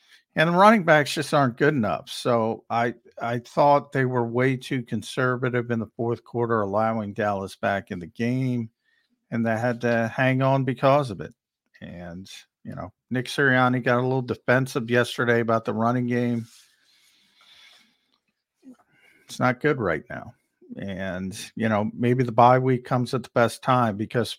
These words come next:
for their running game to be effective, you need,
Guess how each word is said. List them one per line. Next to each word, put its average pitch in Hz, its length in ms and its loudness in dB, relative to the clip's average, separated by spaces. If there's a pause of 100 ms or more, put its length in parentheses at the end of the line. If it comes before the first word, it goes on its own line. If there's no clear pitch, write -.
for 127 160 0
their 147 220 6
running 143 380 2
game 123 280 2
to 107 100 -12
be 117 160 0
effective, 98 640 0 (320)
you 113 120 -2
need, 110 300 -2